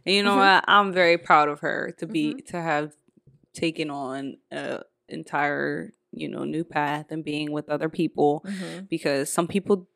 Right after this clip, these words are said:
Speaker 1: take some time longer to, like, dwell in on old
Speaker 2: Right.
Speaker 1: situations and past and
Speaker 2: Mm-hmm.
Speaker 1: don't move on that,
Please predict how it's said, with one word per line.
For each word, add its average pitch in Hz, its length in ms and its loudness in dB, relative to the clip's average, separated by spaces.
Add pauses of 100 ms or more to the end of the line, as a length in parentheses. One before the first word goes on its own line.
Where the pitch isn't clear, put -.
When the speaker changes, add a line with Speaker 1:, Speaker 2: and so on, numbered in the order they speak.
Speaker 1:
take 196 200 -2
some 196 180 -6
time 185 500 -2 (100)
longer 170 640 6 (580)
to, 165 200 2 (200)
like, 156 200 0
dwell 156 280 4
in 156 100 0
on 147 180 -2
old 156 400 2
Speaker 2:
Right. 165 160 0
Speaker 1:
situations 160 520 4
and 160 100 -2
past 156 460 4
and 175 140 -2
Speaker 2:
Mm-hmm. 165 80 -6
Speaker 1:
don't 165 240 6
move 156 220 -2
on 156 260 0
that, 151 260 0